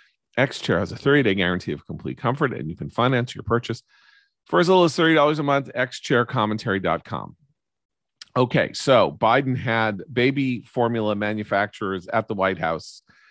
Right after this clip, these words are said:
to talk about the crisis in baby formula. And he said, uh, "I didn't think anybody anticipated the impact of one facility,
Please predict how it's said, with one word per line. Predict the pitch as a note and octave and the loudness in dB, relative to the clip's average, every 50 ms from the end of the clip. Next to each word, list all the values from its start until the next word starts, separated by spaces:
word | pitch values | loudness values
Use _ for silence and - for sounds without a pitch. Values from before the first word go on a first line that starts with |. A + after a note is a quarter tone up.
| _ _ _ _ _ - | _ _ _ _ _ -2
to | - B2+ G#2 F#2+ | 2 4 4 4
talk | F#2 - - D#3 D3 D3+ - - | 2 0 2 2 2 2 0 -2
about | C3 C3 B2+ A#2+ A#2+ A#2+ A#2+ A#2+ - - | 0 2 4 4 4 2 0 -2 -4 -6
the | - G#2+ | -12 -12
crisis | - - - - C#3+ D3+ D#3 D3 - C#3 B2 - - | -12 -6 0 2 2 2 2 0 -2 -6 -8 -6 -6
in | A#2+ A#2 | -6 -4
baby | G#2 F#2+ F2+ C#2+ C2 - | -2 -4 -4 -4 -8 -10
formula. | - - - - - - - - - - - _ _ _ _ _ _ _ _ _ _ - - - _ _ _ _ _ _ _ _ _ _ - | -10 -10 -10 -10 -10 -10 -12 -14 -14 -16 -20 _ _ _ _ _ _ _ _ _ _ -20 -20 -20 _ _ _ _ _ _ _ _ _ _ -2
And | B2 A#2 A2+ A2+ A2+ A2 - - | 0 2 2 2 0 0 -4 -4
he | B2 C3+ B2+ B2 | -2 0 0 0
said, | B2+ - - - F#3+ F#3+ F3+ D#3 A#2 G#2+ G#2+ G#2 G#2 G2 - _ - | 0 -4 -2 2 4 4 6 6 4 4 2 0 -4 -8 -12 _ -2
uh, | A#2+ A2+ G#2+ G#2 G2+ G2 F2 - - - - - - - - - - - F4+ | 0 2 4 4 4 2 2 0 -4 -16 -20 -20 -20 -20 -20 -20 -10 -4 0
"I | A2 A#2 A2 A2+ A2+ A2 G#2 - C#3 | 2 2 2 2 0 -2 -4 -8 -8
didn't | A#2+ D#3 F3 F#3 F#3+ F3 D#3 | -4 -4 -2 -2 -4 -6 -6
think | - - E3 D#3+ C#3+ - - | -4 -2 -2 -2 -4 -4 -4
anybody | D3+ D3+ E3+ F#3+ F#3+ F3+ E3 F3 D#3+ E3 D#3+ - - | -2 0 0 0 0 0 0 0 0 0 0 -2 -4
anticipated | B2 B2 B2+ - - D#3 D3+ - D#3 - D#3+ C#3+ C#3+ C3+ B2+ B2 | -6 -6 -6 -6 -6 -6 -6 -6 -6 -4 -2 -2 0 -2 -2 -4
the | B2 - - | -4 -6 -4
impact | B2+ C#3 D3+ - D#3 A2 A2+ A#2 - - | -4 -4 -2 -2 0 0 0 -2 -4 -10
of | F2+ G2+ G#2+ | -14 -12 -10
one | G#2 A#2 C3 D3+ E3 E3+ F3 E3 - | -6 -4 -2 -2 -2 -4 -6 -8 -10
facility, | - - E3+ D#3 - - - - - F3+ E3+ D#3 B2 G#2 F2 D#2 D2 D2+ D2+ - | -10 -8 -8 -8 -8 -8 -8 -4 0 2 4 4 4 4 2 0 -2 -4 -6 -8